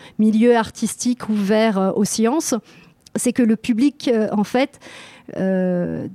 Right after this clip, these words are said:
développe une approche t-, presque ludique et joyeuse de ces sujets, euh, sociétaux et de cette, euh, de ce que la science amène. Et c'est vrai que c'est pas toujours facile de lire un article scientifique.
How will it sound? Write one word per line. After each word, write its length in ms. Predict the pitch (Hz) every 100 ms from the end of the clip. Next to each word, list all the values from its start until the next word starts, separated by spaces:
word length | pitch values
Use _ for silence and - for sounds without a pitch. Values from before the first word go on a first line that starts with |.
| 202 - _ _
développe 640 | 170 190 233 196 226 269 -
une 120 | 233
approche 360 | 220 - 226 -
t-, 80 | -
presque 280 | - 247 -
ludique 540 | 233 226 233 262 320
et 80 | 262
joyeuse 680 | 208 233 240 247 294 269 247 - _
de 180 | 196 233
ces 200 | 233 240
sujets, 640 | - - 247 233 247 269 214
euh, 560 | 196 196 190 190 185
sociétaux 800 | 190 240 - 240 - 269 302 320
et 80 | 240
de 220 | 202 214
cette, 360 | 202 214 214 -
euh, 240 | 196 196
de 100 | 190
ce 80 | -
que 80 | 226
la 100 | 208
science 380 | - 254 262
amène. 360 | 254 226 277 320
Et 120 | 233
c'est 120 | -
vrai 120 | 180 220
que 60 |
c'est 100 | -
pas 100 | 196
toujours 280 | - 202 196
facile 460 | - 214 - 254 233
de 80 |
lire 260 | 214 196 226
un 120 | 214
article 460 | 202 - 240 240 214
scientifique. 720 | - 214 214 226 - 339 -